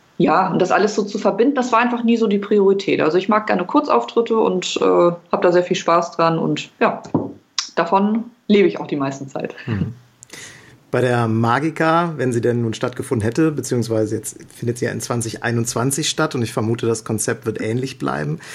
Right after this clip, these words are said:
Speaker 2: ähm, da hättest du ja die Moderation von der Show auch übernommen und wahrscheinlich auch selbst in dieser Show gezaubert. Es gab da ein, äh, Konzept, das, glaub ich, Wonder Woman, Wonder Woman
Speaker 1: Ja.
Speaker 2: heißen sollte. Ähm,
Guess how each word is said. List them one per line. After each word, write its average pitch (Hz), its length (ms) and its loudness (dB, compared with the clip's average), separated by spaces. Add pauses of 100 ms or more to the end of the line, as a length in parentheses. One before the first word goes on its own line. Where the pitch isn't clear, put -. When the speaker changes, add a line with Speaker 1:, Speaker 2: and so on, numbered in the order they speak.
(340)
Speaker 2:
ähm, 120 500 2
da 120 80 0
hättest 135 300 -2
du 143 60 4
ja 135 360 2
die 135 140 -4
Moderation 143 540 2
von 117 160 -8
der 107 80 -10
Show - 220 -4
auch 107 160 -6
übernommen 123 540 2
und 160 140 0
wahrscheinlich 160 340 -2
auch 156 80 -6
selbst 135 500 -2
in 156 120 0
dieser 156 180 0
Show 139 200 -2
gezaubert. 160 520 -2
Es - 100 -8
gab - 200 -4
da 147 160 0
ein, 139 160 -2 (380)
äh, 131 120 -2
Konzept, 135 480 -2
das, 135 100 -10
glaub 127 140 0
ich, 107 140 -2
Wonder 160 340 2
Woman, 190 400 0 (220)
Wonder 143 260 -4
Woman 180 380 -2 (160)
Speaker 1:
Ja. 156 80 -4
Speaker 2:
heißen 147 260 -6
sollte. 165 480 -2 (560)
Ähm, 135 460 2